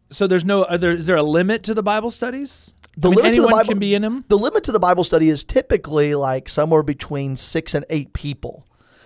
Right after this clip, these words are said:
Speaker 2: Now, we also have to fit the
Speaker 1: And that's
Speaker 2: rules.
Speaker 1: normal
Speaker 2: Yeah, that's
Speaker 1: anyway.
Speaker 2: normal. It's normal. They're small group Bible studies. They're not usually twenty to twenty-five
Speaker 1: Yeah.
Speaker 2: people. So six to eight people, they're doing in the peop-, you know, doing Bible studies in people's homes, at Saint John,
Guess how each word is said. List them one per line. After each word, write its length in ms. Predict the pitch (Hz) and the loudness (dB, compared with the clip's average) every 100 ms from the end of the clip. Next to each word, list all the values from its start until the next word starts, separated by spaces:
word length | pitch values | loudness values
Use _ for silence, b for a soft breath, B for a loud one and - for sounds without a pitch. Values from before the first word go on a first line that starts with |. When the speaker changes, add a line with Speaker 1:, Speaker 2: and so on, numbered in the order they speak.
| b | b
Speaker 2:
Now, 140 | 151 151 | 2 4
we 100 | 160 | 6
also 300 | 160 156 151 | 6 4 4
have 200 | 147 139 | 2 2
to 200 | 139 127 | 0 0
fit 300 | - 165 160 | -2 -4 -2
the 80 | 147 | 0
Speaker 1:
And 120 | 180 | 2
that's 120 | 196 | 4
Speaker 2:
rules. 140 | 175 196 | 4 4
Speaker 1:
normal 460 | 190 151 127 139 165 | 2 2 -2 -2 0
Speaker 2:
Yeah, 120 | 190 | 2
that's 180 | 190 120 | 4 4
Speaker 1:
anyway. 80 | 175 | 4
Speaker 2:
normal. 340 | 165 139 127 | 2 2 -2
It's 140 | 127 | -2
normal. 240 | 190 170 B B | 0 0 B B
They're 100 | - | -2
small 400 | 240 - 180 175 | -2 0 2 2
group 220 | 156 160 147 | 2 -2 -2
Bible 320 | 127 143 139 | -6 -4 -6
studies. 400 | - 143 151 143 | -4 -4 -2 -4
They're 120 | 165 | -2
not 200 | 156 156 | -2 -4
usually 480 | 143 147 139 143 127 | -6 -4 -4 -4 -6
twenty 420 | - - 139 143 | -10 -6 -4 -4
to 80 | 131 | -6
twenty-five 500 | - 135 131 135 127 | -8 -6 -4 -2 -4
Speaker 1:
Yeah. 40 | |
Speaker 2:
people. 340 | 131 127 123 b b b - | -6 -8 -8 b b b -6
So 160 | - | -4
six 240 | 151 220 - | 0 0 0
to 60 | |
eight 160 | 175 160 | 0 0
people, 320 | 151 151 156 | -2 -2 0
they're 100 | 151 | 0
doing 300 | 143 170 165 | 0 -2 -2
in 80 | 156 | -4
the 80 | 139 | -6
peop-, 280 | 147 143 - _ | -4 -4 -6 _
you 140 | 170 | -8
know, 80 | 143 | -6
doing 200 | 135 151 | -2 0
Bible 220 | 139 143 | 0 -2
studies 300 | 139 143 131 | -4 -6 -6
in 60 | 127 | -8
people's 260 | 127 120 - | -8 -10 -4
homes, 540 | 151 151 160 170 170 b b b b _ | 0 0 0 -2 -8 b b b b _
at 260 | 143 156 - | 0 0 -2
Saint 260 | - 147 135 | -4 -4 -2
John, 540 | 135 131 135 131 | -2 -2 -2 -4